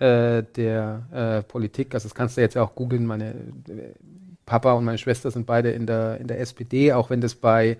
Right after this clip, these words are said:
Kommunalpolitik nicht ganz so eine Rolle spielt. Also ich kann mit C D U, C S U nicht viel anfangen. Ähm, aber manchmal ist so ein bisschen Disziplin, auch das in Bayern, was da gemacht wurde, Lockdown und Alter, ihr haltet euch dran oder es scheppert.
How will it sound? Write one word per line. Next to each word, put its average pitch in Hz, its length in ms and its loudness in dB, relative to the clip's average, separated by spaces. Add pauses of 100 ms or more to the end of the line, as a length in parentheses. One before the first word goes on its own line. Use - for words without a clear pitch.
(260)
Kommunalpolitik 123 800 2
nicht 120 200 -4
ganz 120 240 0
so 131 60 -2
eine 120 100 0
Rolle 123 240 6
spielt. 139 340 0
Also 113 160 -6
ich 117 140 -8
kann 117 200 -2
mit 117 200 -6
C 123 160 -2
D 123 80 0
U, 123 160 -6
C 127 200 -4
S 117 120 -2
U 131 100 -8
nicht 127 200 -8
viel - 140 -10
anfangen. 123 500 -4 (580)
Ähm, 123 300 -2
aber 120 720 -2
manchmal 156 360 0
ist 156 60 -4
so 156 80 -4
ein 135 40 -2
bisschen 160 300 -4
Disziplin, 143 600 -4
auch - 140 -2
das 139 140 0
in 127 120 -4
Bayern, 143 320 4
was 131 120 -2
da 135 120 0
gemacht 131 360 -2
wurde, 143 180 4
Lockdown 143 520 4
und 131 220 -6
Alter, 135 540 6
ihr 120 160 2
haltet 151 240 8
euch 147 160 4
dran 139 240 2
oder 131 120 2
es 127 80 2
scheppert. 190 440 2